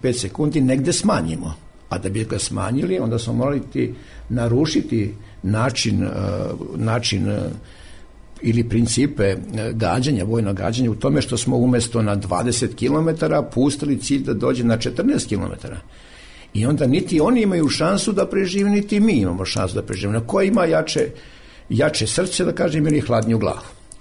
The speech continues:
E, sa tih osamnaest sekundi mi smo preživeli, počeli da preživljavamo.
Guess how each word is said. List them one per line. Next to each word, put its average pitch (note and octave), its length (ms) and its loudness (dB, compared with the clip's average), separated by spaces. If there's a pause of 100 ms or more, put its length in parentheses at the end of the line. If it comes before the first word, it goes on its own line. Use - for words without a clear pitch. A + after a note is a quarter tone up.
E, D#3 100 2
sa - 180 0
tih - 320 -2
osamnaest G#3+ 500 0
sekundi G#3+ 480 -2
mi B2 180 2
smo C3+ 340 -2 (200)
preživeli, F#2+ 640 0 (340)
počeli G#2 400 -4
da G2 260 -6
preživljavamo. - 760 -6